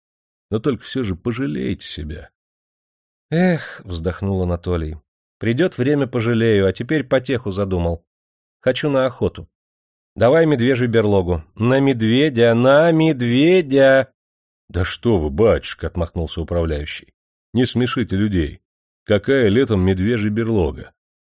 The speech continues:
Летом зверь шастается, где ему вздумается, зимой другое дело". "Хочу летом! А слово моё закон!" входя в обычное капризное настроение, настаивал на своём барич.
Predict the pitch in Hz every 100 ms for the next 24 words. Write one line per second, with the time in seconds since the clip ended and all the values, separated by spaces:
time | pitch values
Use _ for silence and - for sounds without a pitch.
0 | _ - 104 139 147 123 104 139 123 117
1 | 127 - 131 127 113 104 123 135 101 87
2 | 90 117 104 - 82 80 92 117 170 107
3 | 76 78 104 143 117 85 71 - _ _
4 | _ _ 131 120 - 208 202 180 - 170
5 | 160 _ _ _ _ - 123 170 220 208
6 | 160 160 143 185 147 143 139 - _ _
7 | _ _ _ - 110 113 107 113 - 107
8 | 101 98 110 98 95 92 - 82 104 127
9 | 113 87 - 110 113 101 90 87 82 87
10 | 80 73 - -